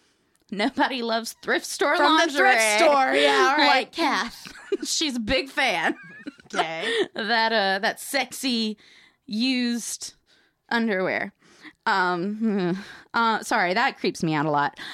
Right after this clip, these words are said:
Speaker 1: Uh, but then she takes her youngest children and goes to her oldest daughter's house, the one that was on the railroad tracks. Um, yeah. And, uh,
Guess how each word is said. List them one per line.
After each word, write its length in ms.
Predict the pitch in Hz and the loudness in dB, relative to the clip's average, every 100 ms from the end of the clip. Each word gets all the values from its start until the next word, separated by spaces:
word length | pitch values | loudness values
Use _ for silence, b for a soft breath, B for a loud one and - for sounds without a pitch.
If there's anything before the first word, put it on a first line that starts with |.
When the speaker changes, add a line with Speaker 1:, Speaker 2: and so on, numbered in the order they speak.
| B | B
Speaker 1:
Uh, 220 | - 220 208 | 0 2 2
but 140 | 247 196 | -2 -2
then 540 | 180 370 480 226 233 | 0 0 2 0 0
she 220 | - - 285 | -2 -2 -2
takes 300 | - 370 - | -2 -2 0
her 80 | 349 | 0
youngest 460 | 269 262 262 - | 0 0 -4 -6
children 560 | - 208 190 180 165 165 | -4 -4 -2 -2 -2 -4
and 160 | 214 202 | -8 -4
goes 280 | 202 214 - | -4 -4 -6
to 120 | 247 | -6
her 120 | 214 190 | -4 -2
oldest 360 | 202 214 - | -2 -4 -4
daughter's 320 | 180 165 160 | -2 0 -2
house, 480 | - 131 - - - - | -4 -6 -8 -18 -16 -2
the 100 | 208 | 0
one 240 | 190 190 | 2 0
that 100 | 190 | 0
was 120 | 190 | 0
on 120 | 185 180 | 0 2
the 80 | 165 | 2
railroad 320 | 151 139 135 | 0 -2 -4
tracks. 420 | - - - - B B B B B - | -6 -8 -10 -16 B B B B B -2
Um, 500 | 202 190 175 170 170 170 B _ _ _ | 0 2 0 -4 -8 -12 B _ _ _
yeah. 260 | - 208 147 - B B B - | -6 -4 -4 -8 B B B 0
And, 400 | 214 202 202 202 | 2 2 0 -2
uh, 600 | 220 208 202 190 175 101 | 0 2 2 2 0 -4